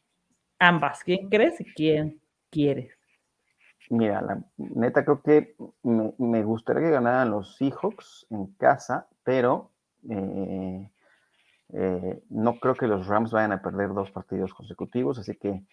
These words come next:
Speaker 2: eh, la razón me dice que van a ganar los Rams.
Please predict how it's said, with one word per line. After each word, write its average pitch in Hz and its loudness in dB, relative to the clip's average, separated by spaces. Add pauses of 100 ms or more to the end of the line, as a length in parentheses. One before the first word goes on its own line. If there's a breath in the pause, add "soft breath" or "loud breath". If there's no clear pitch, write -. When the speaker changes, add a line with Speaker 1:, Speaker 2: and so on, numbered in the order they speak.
(420 soft breath)
Speaker 2:
eh, 95 0
la 95 4
razón 101 -2
me 110 -2
dice 113 -6
que - -4
van 101 -2
a 101 -4
ganar 104 -4
los 110 -4
Rams. - -6